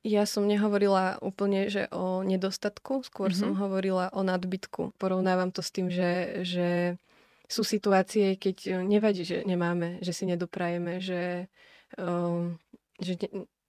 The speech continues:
Speaker 1: nedržíme nejaký štandard, ktorý sme si možno, že vysnili a že, že taký ten obyčajný štandard je stále nadštandard.
Speaker 2: A keby si vedela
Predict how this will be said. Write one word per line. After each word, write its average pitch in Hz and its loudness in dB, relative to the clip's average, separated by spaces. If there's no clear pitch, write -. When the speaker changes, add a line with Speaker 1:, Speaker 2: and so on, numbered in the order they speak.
Speaker 1:
nedržíme 196 2
nejaký 180 0
štandard, 185 0
ktorý 180 -2
sme 180 0
si - -8
možno, 180 -2
že 180 2
vysnili 185 -2
a 180 2
že, 180 2
že 180 -6
taký 190 -4
ten 185 -4
obyčajný 190 -2
štandard 180 -2
je 180 0
stále 175 0
nadštandard. 180 -6
Speaker 2:
A - -6
keby 196 0
si 196 -2
vedela 190 2